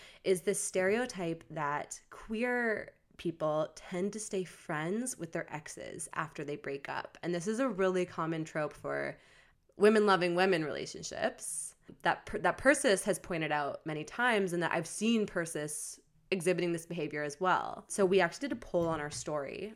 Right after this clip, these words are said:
on the Girl on Girl Instagram, and we asked, "Do you stay friends with your exes?" Twenty-one people said,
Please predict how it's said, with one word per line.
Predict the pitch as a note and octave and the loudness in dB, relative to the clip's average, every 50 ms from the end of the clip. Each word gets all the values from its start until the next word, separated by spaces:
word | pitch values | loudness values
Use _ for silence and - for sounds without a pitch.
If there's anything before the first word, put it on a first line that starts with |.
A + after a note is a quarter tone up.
| - | -10
on | - E3 E3 D#3 | -8 -6 -4 -4
the | D#3 - | -4 -4
Girl | D#3+ D#3 D3+ | -4 -4 -2
on | D#3 D#3 E3 | -2 -4 -4
Girl | E3 E3 - | -2 -4 -4
Instagram, | B2+ C#3+ C#3 C#3 - C3+ - C#3 C#3 C#3 D3+ G3 A3+ - _ _ _ _ _ _ _ _ _ _ _ _ - | -4 -6 -8 -8 -10 -10 -10 -8 -6 -6 -4 -6 -6 -8 _ _ _ _ _ _ _ _ _ _ _ _ -4
and | F#3+ F3+ | 0 0
we | F3+ E3+ | 2 4
asked, | E3 D#3+ D#3+ D#3+ D#3+ - - - - - | 4 4 2 2 -2 -4 -10 -12 -10 -2
"Do | E3+ F3+ | 2 2
you | F3+ | 2
stay | F3 - G3+ F#3 | 2 2 -2 -2
friends | - E3+ D#3 D#3 - | -2 -2 -4 -4 -4
with | - F3+ | -2 0
your | G#3 C4+ | 4 4
exes?" | D#4 D#4+ - - - - - - - - _ _ _ _ _ _ - | 4 2 2 -4 -8 -8 -8 -14 -16 -18 _ _ _ _ _ _ -18
Twenty-one | - - - D4 D#4 D#4+ E4 E4+ F4 E4+ E4 D#4 D4+ D4 B3 | -14 -8 -2 2 4 6 6 6 4 4 2 2 0 0 0
people | C4 C4+ C4 - G3+ F#3+ | -2 -4 0 2 0 0
said, | F#3 - F#3 F3+ F3 - | 2 2 0 2 0 -2